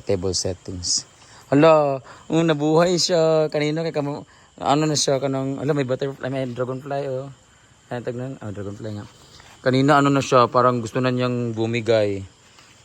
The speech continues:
Oh, inano ko talaga siya, guys. Oh, nilagyan ko siya ng lupa, tapos nilagyan ko siya ng tape para hindi siya maano kasi napigtas to dito eh.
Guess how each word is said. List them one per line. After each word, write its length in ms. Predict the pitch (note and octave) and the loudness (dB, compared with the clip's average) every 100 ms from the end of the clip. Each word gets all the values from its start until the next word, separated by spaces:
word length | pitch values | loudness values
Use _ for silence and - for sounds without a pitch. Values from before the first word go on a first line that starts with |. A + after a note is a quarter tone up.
| - G#2+ | -8 -2
Oh, 160 | A2 | 0
inano 240 | A2 G#2+ A2+ | 2 2 2
ko 160 | A2 | 0
talaga 320 | G#2+ G#2 G2+ | 0 0 -2
siya, 160 | - F#2+ | -4 -4
guys. 320 | G2+ F#2+ - | -2 -4 -6
Oh, 240 | G2 F#2+ F2 | -10 -12 -10
nilagyan 320 | G2+ F#2+ G2+ F#2 | -8 -4 -4 -6
ko 80 | |
siya 160 | - G2+ | -6 -6
ng 80 | G2 | -4
lupa, 560 | G2 F#2 - F#2 F2+ | -6 -8 -6 -6 -6
tapos 240 | - D#2+ - F#2+ | -8 -14 -12 -8
nilagyan 240 | F#2+ G2 | -6 -8
ko 80 | F#2+ | -8
siya 160 | F#2+ | -8
ng 160 | F#2+ E2+ | -10 -8
tape 240 | F#2+ F#2 | -8 -8
para 160 | - F#2+ | -8 -8
hindi 160 | F#2 F#2 | -8 -10
siya 160 | F#2+ | -10
maano 240 | F#2 F#2 F#2 | -8 -8 -8
kasi 160 | G#2 | -8
napigtas 480 | G2+ G2+ F2 - G2+ - | -8 -10 -14 -10 -12 -10
to 80 | F#2+ | -12
dito 320 | F#2 - G2 | -12 -12 -12
eh. 160 | F2+ | -12